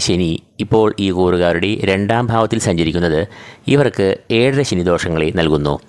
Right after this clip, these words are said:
രണ്ടിൽ ശനി സഞ്ചരിക്കുമ്പോൾ അത് ധനപരമായ ക്ലേശങ്ങൾ, പ്രതിസന്ധികൾ, ധനനഷ്ടം എന്നിവയെ എല്ലാം ഉണ്ടാക്കാം. എന്നാൽ മാർച്ച് മാസം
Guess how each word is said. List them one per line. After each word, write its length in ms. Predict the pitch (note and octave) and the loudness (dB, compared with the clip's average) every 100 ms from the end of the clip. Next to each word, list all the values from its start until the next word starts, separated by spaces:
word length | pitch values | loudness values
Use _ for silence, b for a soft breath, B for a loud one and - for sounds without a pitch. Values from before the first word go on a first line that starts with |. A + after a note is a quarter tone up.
| - B B B B A2 | -20 B B B B 0
രണ്ടിൽ 300 | A#2+ B2+ D3 | 0 0 0
ശനി 140 | B2+ G#2+ | 0 0
സഞ്ചരിക്കുമ്പോൾ 560 | G#2 F2 F2 F#2 F2+ E2 - - | 0 2 0 0 2 0 0 -2
അത് 160 | C3+ G#2+ G#2+ - | 0 0 -2 -4
ധനപരമായ 520 | G2 G2 G2 F#2+ F#2 F#2 | -2 0 2 2 0 0
ക്ലേശങ്ങൾ, 440 | F2 E2+ F#2+ F#2 A#2 - - | 0 0 0 0 -2 -4 -4
പ്രതിസന്ധികൾ, 580 | F2+ F2 F#2 F2+ F#2 A#2+ - F#2+ | -2 0 0 0 0 0 -2 -2
ധനനഷ്ടം 500 | F2+ F2+ D#2+ F#2+ G2 - | 0 0 -2 -2 -2 -2
എന്നിവയെ 340 | B2 G2+ E2 E2 | 0 0 0 0
എല്ലാം 180 | E2+ E2 D#2 | 0 0 0
ഉണ്ടാക്കാം. 360 | D2+ - D2+ - - B B B B B | -2 -2 -4 -6 -16 B B B B B
എന്നാൽ 240 | C#3 B2+ C#3 B2 | 0 0 0 0
മാർച്ച് 280 | B2 B2 C3+ | 0 0 0
മാസം 260 | A2+ A#2 | 0 0